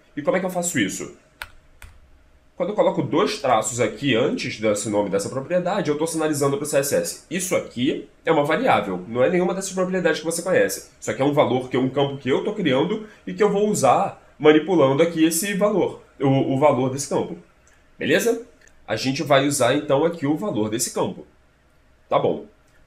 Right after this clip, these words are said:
Então, vamos pegar esse campo aqui, progress, e ele que vai ditar qual deve ser a largura, ao invés desse cinquenta por cento marretado. Faz sentido?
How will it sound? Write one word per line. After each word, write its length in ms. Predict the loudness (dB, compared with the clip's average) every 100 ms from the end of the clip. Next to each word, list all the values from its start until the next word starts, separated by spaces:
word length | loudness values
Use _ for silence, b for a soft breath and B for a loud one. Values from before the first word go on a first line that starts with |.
| _
Então, 320 | -18 -2 2
vamos 200 | 2 2
pegar 360 | 2 2 2 2
esse 200 | 0 -2
campo 240 | -2 0
aqui, 440 | -2 -2 -4 -4 -4
progress, 680 | 0 2 2 -2 -4 -8 -14
e 200 | -8 0
ele 260 | 2 2 0
que 140 | -2
vai 180 | 4 4
ditar 420 | 4 0 2 0
qual 160 | 2 2
deve 200 | 2 0
ser 340 | 0 2 2 4
a 120 | 4
largura, 800 | 4 -2 -6 0 2 4 0 -2 -8
ao 100 | 2
invés 320 | 2 4 0 0
desse 260 | -4 -6
cinquenta 460 | -2 -2 0 -2 -4
por 80 | -4
cento 220 | -6 -4
marretado. 520 | -6 -4 -2 -2 -4
Faz 160 | -8 -8
sentido? 500 | -6 -6 -6 -8